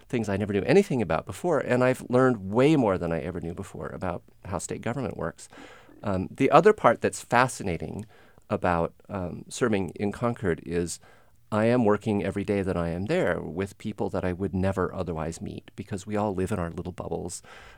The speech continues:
Um, but in Concord, it's four hundred folks elected from across the state of New Hampshire, and we're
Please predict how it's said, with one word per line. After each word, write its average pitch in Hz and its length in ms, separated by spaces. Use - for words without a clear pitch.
Um, 85 580
but 82 260
in 98 180
Concord, 165 400
it's - 400
four 85 220
hundred 123 260
folks - 300
elected 101 420
from 107 140
across - 320
the 110 80
state 117 220
of 120 60
New 127 120
Hampshire, 156 380
and 90 360
we're 87 280